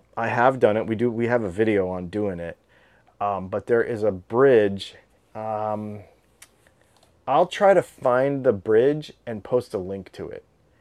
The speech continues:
um, in the video. I might not be able to, it took me, it was really hard to find the bridge that I used in the video that we did a couple years ago. But I'll see if I can find a link to one that will work.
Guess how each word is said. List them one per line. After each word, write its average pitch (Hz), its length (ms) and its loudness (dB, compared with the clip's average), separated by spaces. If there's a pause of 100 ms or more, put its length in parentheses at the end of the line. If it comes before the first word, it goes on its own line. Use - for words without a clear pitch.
(460)
um, 98 380 -8
in 117 180 -6
the 107 80 -4
video. 92 520 -8 (580)
I 120 80 -2
might 127 280 -2
not 156 200 -2
be 160 80 4
able 143 180 4
to, - 140 -6
it 120 120 -4
took 147 240 -6
me, 147 140 -8
it 151 60 -2
was 151 160 4
really 131 300 -2
hard 117 280 0
to 107 100 -14
find 110 360 -6
the 104 40 0
bridge 95 260 -6
that 95 140 -6
I 92 60 -8
used 92 480 -8 (160)
in 110 220 -10
the 98 80 -10
video 90 420 -10
that 90 180 -8
we 92 120 -14
did 95 260 -8
a 90 60 -12
couple - 260 -14
years 92 300 -6
ago. 80 260 -12 (800)
But 123 80 -2
I'll 120 140 2
see 170 160 2
if 165 100 2
I 143 80 4
can 117 160 -10
find 113 260 -4
a 107 60 0
link 98 300 -6
to - 100 -16
one 120 360 -8 (720)
that 113 180 4
will 107 160 0
work. 110 380 -4